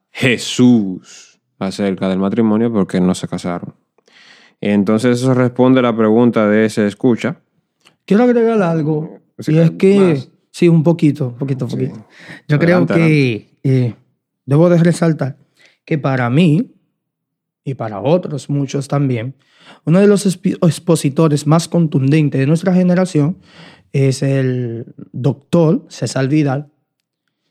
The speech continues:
Speaker 2: Dicho sea de paso, no está casado, no ha tenido, no tiene familia,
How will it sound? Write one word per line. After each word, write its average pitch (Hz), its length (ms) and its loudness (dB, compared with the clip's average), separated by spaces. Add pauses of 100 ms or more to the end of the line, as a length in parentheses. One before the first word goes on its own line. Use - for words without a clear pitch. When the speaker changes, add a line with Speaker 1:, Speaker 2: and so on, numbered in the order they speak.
(200)
Speaker 2:
Dicho 131 220 -4
sea 131 120 -6
de 131 120 -2
paso, 131 260 -8
no 127 100 -8
está 127 260 -8
casado, 131 560 -4 (500)
no 123 160 -6
ha 113 60 -10
tenido, 123 460 -4
no 127 160 -4
tiene 120 220 -2
familia, 151 600 4